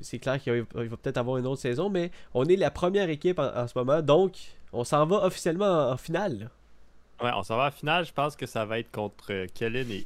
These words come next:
Speaker 2: Elliott à cause du, du retrait de, de Julien et, euh, et Alex.
Speaker 1: Oui, malheureusement, parce
Speaker 2: Euh,
Speaker 1: que ma-, hey, c'est vrai, Julien, il s'en va demain.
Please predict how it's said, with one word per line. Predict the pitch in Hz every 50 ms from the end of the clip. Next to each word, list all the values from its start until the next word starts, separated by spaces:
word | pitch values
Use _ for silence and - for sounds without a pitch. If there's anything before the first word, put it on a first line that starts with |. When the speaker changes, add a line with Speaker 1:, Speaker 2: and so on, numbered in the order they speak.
| 117
Speaker 2:
Elliott | 110 110 107 104 104 117 139 143 - - - -
à | 101 92
cause | - 107 104 107 101 98 101
du, | 107 104 98 95
du | 92 - 101 98
retrait | 92 117 113 - - - 127 123
de, | 117 113 101 95
de | 92 95 92 92 92
Julien | 98 - 107 98 98 104 113
et, | 110 113 - 98 98 95 95
euh, | 92 92 92 98 - -
et | 101 98 98
Alex. | 95 95 107 139 - - - - 107
Speaker 1:
Oui, | 110 113 127 131 131 120
malheureusement, | 117 110 113 113 113 117 113 - - 107
parce | 95 - 95
Speaker 2:
Euh, | 87 127 120
Speaker 1:
que | 117
ma-, | 113 117 - -
hey, | 139 160 147
c'est | - - 123
vrai, | 113 - 240 294
Julien, | - - 127 165
il | 247 240
s'en | - 139 117
va | 135 190
demain. | 165 127 139 160 170 202 302